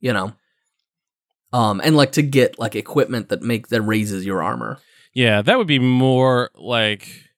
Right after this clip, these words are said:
Speaker 2: yeah, it's more like how effective is the bomb that I
Speaker 1: Yeah,
Speaker 2: think.
Speaker 1: exactly. Yeah.
Speaker 2: <laughs> I did think now that it, mm, potentially an interesting thing to do would be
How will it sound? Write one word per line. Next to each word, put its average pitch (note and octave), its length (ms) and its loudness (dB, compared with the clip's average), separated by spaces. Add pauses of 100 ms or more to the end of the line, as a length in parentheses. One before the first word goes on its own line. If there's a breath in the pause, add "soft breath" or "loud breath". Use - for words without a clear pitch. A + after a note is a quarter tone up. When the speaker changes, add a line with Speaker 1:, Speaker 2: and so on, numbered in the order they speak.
(680)
Speaker 2:
yeah, A2+ 300 2
it's G#2+ 200 -4
more C#3 180 0
like B2 180 -2
how A2 280 -2
effective G2 540 -8
is G#2 180 -14
the - 80 -20
bomb B1+ 540 -14 (280)
that F#2 80 -10
I E2 160 -8
Speaker 1:
Yeah, C3+ 180 2
Speaker 2:
think. G#2 100 0
Speaker 1:
exactly. G2 580 -4 (480)
Yeah. F#2+ 280 -4 (580 soft breath)
Speaker 2:
<laughs> - 760 -14
I A#2 80 -8
did C#3+ 240 -4
think G#2+ 220 -6
now E2+ 320 -4 (340 soft breath)
that G2+ 240 -4 (840)
it, G#2+ 120 -14 (320)
mm, C3+ 420 0
potentially C#3 1000 -2
an A#2+ 120 -8
interesting A2+ 500 -6
thing G#2 260 -2
to A2 100 -10
do F#2 400 -6 (320 soft breath)
would A2 240 -4
be G2 480 0